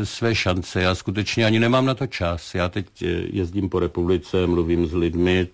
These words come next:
mluvím samozřejmě, eh, s, eh, organizacemi O D S, navštěvuji ty jednotlivé regionální sněmy a, eh, do dnešního dne byly čtyři regionální sněmy.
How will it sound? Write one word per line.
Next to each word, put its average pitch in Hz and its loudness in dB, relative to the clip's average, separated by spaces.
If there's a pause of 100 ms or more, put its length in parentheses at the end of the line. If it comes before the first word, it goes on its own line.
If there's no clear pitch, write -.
(140)
mluvím 85 0
samozřejmě, 90 2 (520)
eh, 87 0
s, - -4
eh, 85 -2 (880)
organizacemi 87 0
O 80 0
D 90 0
S, 85 -2
navštěvuji 85 0
ty 92 -2
jednotlivé 90 0
regionální 87 2
sněmy 90 0
a, 98 2
eh, - -4
do 87 0
dnešního 107 2
dne 107 2
byly 110 0
čtyři 110 0
regionální 101 2
sněmy. 90 -2